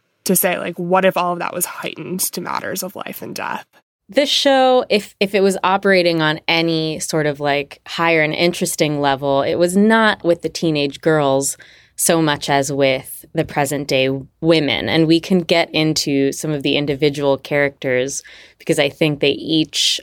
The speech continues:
Speaker 2: are really, really, like, fully illustrated and fully fleshed out. We have Shauna, played by Melanie Lynskey,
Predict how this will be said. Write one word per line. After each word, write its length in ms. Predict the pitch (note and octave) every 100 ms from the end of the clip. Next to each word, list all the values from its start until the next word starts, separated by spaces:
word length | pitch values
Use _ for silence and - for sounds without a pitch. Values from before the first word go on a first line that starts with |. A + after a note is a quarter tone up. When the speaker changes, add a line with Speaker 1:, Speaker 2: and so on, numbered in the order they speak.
| -
Speaker 2:
are 200 | D3+ D3+
really, 520 | C#3+ D#3 D3+ D3 C#3
really, 400 | C#3 C3+ C3+ C3+
like, 260 | C3+ C3 -
fully 400 | - D#3 C#3 F2+
illustrated 680 | C#3+ C#3 - C#3 C3+ C3+ C3+
and 160 | C#3+
fully 260 | - C3+ C3
fleshed 400 | - - - D#3+
out. 320 | D#3 C#3+ - - - - - _ _ F#3
We 100 | F#3+
have 200 | A3 A3
Shauna, 680 | - F3 D3+ C#3 E3+ -
played 340 | - D3+ D3+ D#3+
by 240 | D#3+ E3
Melanie 400 | E3+ D3 E3 G#3
Lynskey, 640 | F3+ C#3+ - D3 C#3 F3